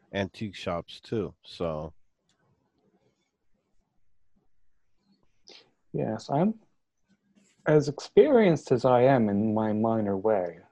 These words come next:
Speaker 2: I don't know that I could distinguish,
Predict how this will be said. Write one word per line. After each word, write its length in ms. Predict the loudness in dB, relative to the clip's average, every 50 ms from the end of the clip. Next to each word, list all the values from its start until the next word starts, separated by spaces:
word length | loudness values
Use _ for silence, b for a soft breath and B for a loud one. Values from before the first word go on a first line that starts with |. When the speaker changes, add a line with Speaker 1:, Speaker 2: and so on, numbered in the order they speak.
| _ _ _ _ _ _ _ -10
Speaker 2:
I 140 | -8 -8
don't 320 | -4 0 0 0 0 -2 -8
know 420 | -6 -4 -2 0 0 0 0 -2 -2
that 140 | -4 -4 -4
I 300 | -4 -2 -2 -2 -4 -4 -8
could 360 | -10 -8 -8 -8 -8 -12 -16 -20 _ _ _ _ _ _
distinguish, 960 | -12 -10 -10 -10 -6 -6 -4 -4 -4 -4 -4 -4 -4 -4 -8 -10 -16 -20 -20